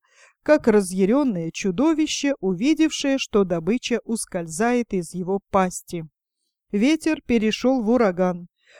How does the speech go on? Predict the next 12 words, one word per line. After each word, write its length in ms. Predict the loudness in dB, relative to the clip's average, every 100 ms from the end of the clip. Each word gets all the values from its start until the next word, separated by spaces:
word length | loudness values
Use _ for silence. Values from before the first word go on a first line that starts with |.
| _
Я 220 | 2 4 6
наклонил 580 | 4 2 4 4 2
голову 440 | 2 2 4 2 0
вперед 500 | 0 0 2 2 0
и 60 |
старался 640 | -6 0 2 2 0 -2 -4
протолкнуться 1200 | -2 -4 -2 0 0 -2 -2 2 0 0 -2 -2 -6 _ -6
в 160 | -2 4
этой 400 | 4 4 2 2 0
невидимой 720 | 2 2 2 0 2 2 2
воздушной 720 | 2 -2 0 0 0 -4 -4
тесноте, 760 | -4 -6 -4 -8 -6 -2 -2